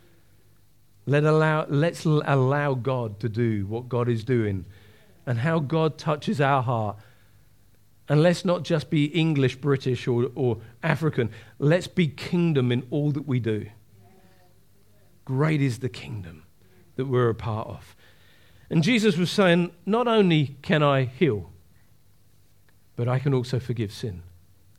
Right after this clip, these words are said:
That same Jesus is here present this morning. Not only can he heal, but he can forgive sin and cause you to begin a journey with him like you've never known before.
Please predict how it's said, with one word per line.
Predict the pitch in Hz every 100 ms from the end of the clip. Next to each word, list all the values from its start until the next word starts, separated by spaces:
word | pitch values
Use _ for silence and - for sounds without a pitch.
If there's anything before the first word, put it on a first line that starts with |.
| _ _ _ _ - - - - _ _ _ - - - -
That | 143 156
same | - 160 143
Jesus | 120 147 117 110 131
is | 120
here | 143 120
present | - 123 110 113 -
this | 117 120
morning. | 110 107 - - - - - _ _ _ _ _ _ _ _ _
Not | 139 139
only | 156 170 165
can | - 156
he | 139
heal, | 135 190 117 92 - - - _ _ _ - - - _ _ _ _ _ -
but | 120
he | 120
can | 139
forgive | - 127 131 151
sin | - 131 90 87 - - - - - - - -
and | 123 123
cause | - 147 139 139
you |
to | 120
begin | 110 120 131 120
a |
journey | 110 131 131 120
with | 113 113
him | 127 104 85 85 - _ _ _ _ -
like | 110 92
you've | 98
never | 113 98 101
known | 98 92
before. | 95 113 92